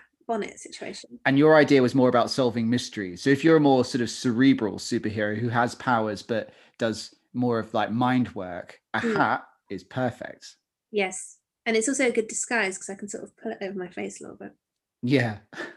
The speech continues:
Speaker 2: 'Cause that's, that's not conspicuous at all, s-, doing that. <laughs>
Speaker 1: <laughs> In the olden days, they would be like, "Oh, good bashful woman. That's what she should be doing."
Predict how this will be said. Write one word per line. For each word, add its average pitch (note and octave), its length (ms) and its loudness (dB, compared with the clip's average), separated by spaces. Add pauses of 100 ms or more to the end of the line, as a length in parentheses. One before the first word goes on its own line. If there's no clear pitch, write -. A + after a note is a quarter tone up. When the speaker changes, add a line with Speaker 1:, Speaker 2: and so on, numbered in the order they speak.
(240)
Speaker 2:
'Cause D3+ 140 2
that's, C#3+ 300 2
that's C3 260 0
not B2+ 160 2
conspicuous A#2 580 -6
at F#2+ 140 -12
all, F#2 220 -6
s-, - 180 -20 (140)
doing G#2+ 320 8
that. - 160 -8 (260)
<laughs> - 0 -
Speaker 1:
<laughs> - 1040 8
In G4+ 180 6
the F#4 200 6
olden D#4+ 340 2
days, A3+ 440 6
they C4 120 2
would C4 220 -2
be B3+ 120 -4
like, A#3 320 0
"Oh, A#3+ 300 4 (120)
good A3 260 2
bashful G#3 340 0
woman. F#3 380 -2
That's F#3+ 200 -4
what G#3 120 0
she A#3+ 100 0
should - 240 4
be A3 80 -6
doing." B3 440 -2